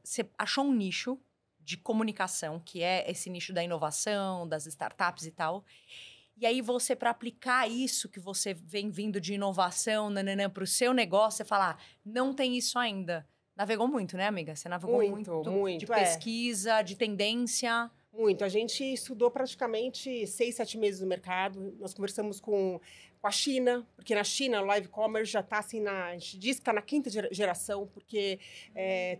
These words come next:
Speaker 2: trinta por cento das vendas hoje de, feitas pelo e-commerce são feitas através do vídeo na China. Então a gente estudou muito o mercado chinês, o mercado americano, e a gente tropicalizou isso pro Brasil,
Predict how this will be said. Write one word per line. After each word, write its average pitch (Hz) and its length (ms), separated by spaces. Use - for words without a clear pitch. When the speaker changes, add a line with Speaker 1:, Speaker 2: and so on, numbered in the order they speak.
Speaker 2:
trinta 320 260
por 262 100
cento 247 160
das 208 160
vendas 202 300
hoje 247 340
de, 196 480
feitas 233 300
pelo 220 220
e-commerce 185 720
são 254 220
feitas 226 300
através 196 400
do 190 100
vídeo 196 500
na 170 100
China. 190 420
Então 214 160
a - 20
gente 240 120
estudou 240 240
muito 254 400
o 196 140
mercado 202 320
chinês, 220 520
o 214 60
mercado 202 320
americano, 233 640
e 320 180
a 381 60
gente 330 200
tropicalizou 330 720
isso 294 140
pro 277 80
Brasil, 240 480